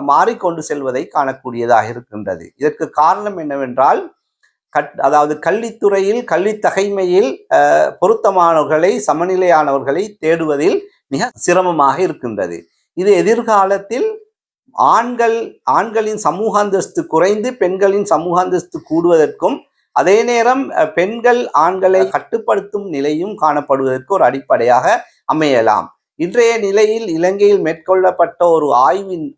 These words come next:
அறிக்கைப்படி, ஒரு நாளைக்கு கிட்டத்தட்ட நானூறு திருமணங்கள் நடைபெற்ற போதிலும், நானூற்றி அறுபத்தி ஏழுக்கு மேற்பட்ட விவாகரத்துகள் நடைபெறுவதாக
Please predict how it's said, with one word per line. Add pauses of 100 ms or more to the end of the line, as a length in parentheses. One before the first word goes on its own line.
அறிக்கைப்படி, (440)
ஒரு
நாளைக்கு
கிட்டத்தட்ட
நானூறு
திருமணங்கள்
நடைபெற்ற
போதிலும், (320)
நானூற்றி
அறுபத்தி
ஏழுக்கு
மேற்பட்ட
விவாகரத்துகள்
நடைபெறுவதாக